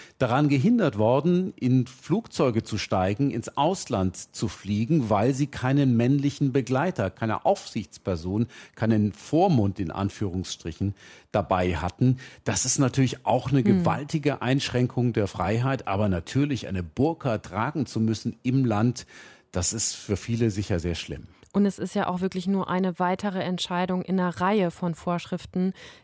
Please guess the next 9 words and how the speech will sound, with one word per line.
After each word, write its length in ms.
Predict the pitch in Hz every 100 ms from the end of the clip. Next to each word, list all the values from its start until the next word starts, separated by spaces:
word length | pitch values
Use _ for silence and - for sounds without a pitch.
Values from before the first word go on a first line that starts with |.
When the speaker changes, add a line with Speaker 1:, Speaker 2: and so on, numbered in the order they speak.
| -
Speaker 2:
die 80 | 190
die 140 | 196
Frauenrechte 720 | - 170 185 190 185 - 196
in 440 | 185 - 180 185 -
Afghanistan 880 | 170 - 160 175 - 185 180 180
gerade 380 | 175 175 170 170
wieder 240 | 170 175 -
einschränken, 680 | 226 - - 147 147 151 151
ne? 200 | 175